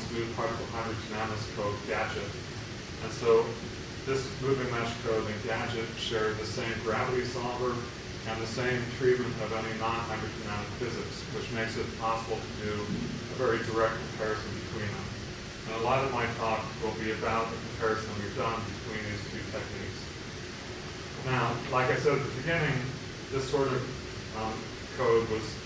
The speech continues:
attempted in the nineteen nineties. Those efforts had a problem with the mesh becoming very irregular in time. And Arago eliminates that problem using a technique called mesh regularization based on something known as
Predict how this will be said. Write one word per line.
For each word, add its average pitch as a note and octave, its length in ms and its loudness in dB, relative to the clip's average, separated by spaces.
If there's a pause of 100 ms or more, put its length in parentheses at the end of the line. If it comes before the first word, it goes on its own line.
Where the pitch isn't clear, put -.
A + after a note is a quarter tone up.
(160)
attempted C3 400 0
in - 540 -6
the A2 100 -2
nineteen A2+ 400 -2
nineties. C#3 480 0 (640)
Those C3 320 6
efforts B2 380 2
had A2+ 160 2
a G#2+ 80 0 (100)
problem A#2+ 320 4
with G#2 160 -2 (240)
the A2+ 160 -2
mesh B2 240 0
becoming A2+ 480 -4
very A2 220 4 (160)
irregular A2 420 2
in G2 160 -2
time. G2 320 -4 (640)
And A2+ 100 0 (140)
Arago C3+ 480 6 (460)
eliminates B2 580 0
that A2 160 2
problem A2 320 2 (140)
using A2+ 240 0 (260)
a G#2 60 -4 (100)
technique - 460 -2
called G#2+ 260 0
mesh A2 240 -2
regularization G2+ 840 0 (640)
based A#2 260 2
on G#2+ 140 -2
something A2 320 -2 (160)
known G#2+ 180 0
as G2+ 140 -2